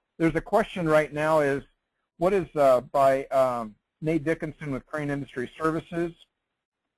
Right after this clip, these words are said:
and, um, the question is, uh, how do you see osha involving the P thirty, uh, in the, um, it's basically osha and P thirty,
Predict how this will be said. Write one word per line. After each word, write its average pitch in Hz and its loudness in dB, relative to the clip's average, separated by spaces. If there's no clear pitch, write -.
and, 143 0
um, 135 4
the 147 0
question 175 0
is, 151 -2
uh, 131 4
how 147 0
do 170 2
you 147 -2
see 156 0
osha 151 -4
involving 131 0
the 123 -8
P 147 -8
thirty, 135 -4
uh, 123 -2
in 143 -2
the, 127 -4
um, 107 -2
it's 135 -2
basically 170 0
osha 160 -2
and 135 -2
P - -4
thirty, 139 -4